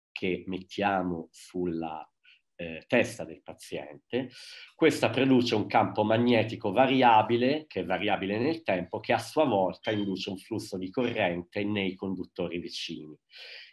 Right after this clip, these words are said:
inclusi i tessuti umani. Quindi questa bobina della stimolazione magnetica transcranica è capace di influen-, di influenzare le correnti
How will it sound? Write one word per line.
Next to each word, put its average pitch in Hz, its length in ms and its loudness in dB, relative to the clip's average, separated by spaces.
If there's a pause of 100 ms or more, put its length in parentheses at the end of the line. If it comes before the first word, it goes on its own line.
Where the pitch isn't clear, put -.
inclusi 139 1000 4 (120)
i - 180 -2
tessuti 98 760 -2
umani. 85 580 -6 (840)
Quindi 117 600 4
questa 131 320 4
bobina 123 480 8
della 107 160 2
stimolazione 113 720 2
magnetica 113 560 2
transcranica 120 800 0
è 95 60 -4
capace 107 440 0
di 98 80 -2
influen-, 113 680 0
di 107 180 -12
influenzare 110 760 0
le 107 140 0
correnti 104 1000 -2